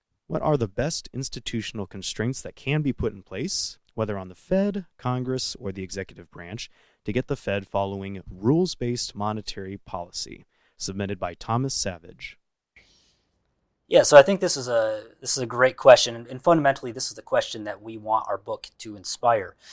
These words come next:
Speaker 2: because we focus most of this book on making the case for having rules, um, but we spend a little bit less time, uh,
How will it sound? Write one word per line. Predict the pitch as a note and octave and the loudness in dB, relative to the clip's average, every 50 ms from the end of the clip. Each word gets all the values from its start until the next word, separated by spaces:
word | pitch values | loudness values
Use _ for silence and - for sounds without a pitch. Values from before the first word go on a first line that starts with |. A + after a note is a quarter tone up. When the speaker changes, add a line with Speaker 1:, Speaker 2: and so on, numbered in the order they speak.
| - - _ - | -20 -20 _ -10
Speaker 2:
because | A#2+ A2 - C#3 C3 B2 A#2+ A#2 - - - - - _ _ _ - | -6 4 12 12 12 12 12 8 6 6 6 4 -2 _ _ _ 0
we | C3 D3 D3+ | 2 2 6
focus | - E3+ D#3+ - D3 - - | 10 10 10 10 8 2 0
most | C#3 B2+ - | 0 0 -2
of | - B2 | -2 -4
this | A2 - | -6 -6
book | - C3 A#2+ - - - | -2 -2 -2 -2 0 2
on | A#2 A2+ A2 G#2+ G#2+ G#2+ | 4 4 4 4 0 -4
making | A2 G#2+ - G#2 | -8 -8 -8 -14
the | F#2+ | -20
case | - - - C3 A#2 G#2+ - - | -18 -12 -8 -6 -6 -6 -6 -8
for | - - - G#2 F2+ F#2 - | -8 -8 -6 -6 -4 -4 -6
having | - - - B2 A#2 B2 C3 C3 | -6 -2 0 0 0 0 -4 -6
rules, | C3 D3 D3+ D#3 E3 F#3+ - - - - - - - - - _ - | -4 -2 -2 0 0 0 -2 -2 -4 -6 -12 -20 -20 -20 -20 _ 4
um, | - B2+ B2+ B2 A#2+ A#2+ A#2+ A#2 A#2 A#2 | 10 12 12 12 12 10 8 4 4 8
but | C3+ C#3 | 8 8
we | C#3 C#3 C3+ | 8 6 4
spend | - - - F#3+ F3+ E3+ D#3+ | 2 2 2 2 0 0 0
a | D#3+ C#3 | 0 0
little | B2+ A#2+ B2 D3 D3+ | 0 4 6 6 6
bit | C#3+ D3+ C#3 B2 | 6 2 0 4
less | B2+ C3 B2 - - | 4 4 4 4 -4
time, | - - C3+ B2+ B2 A#2+ A#2 A#2 A#2+ | -2 2 4 4 4 4 2 -2 -8
uh, | A#2 | -12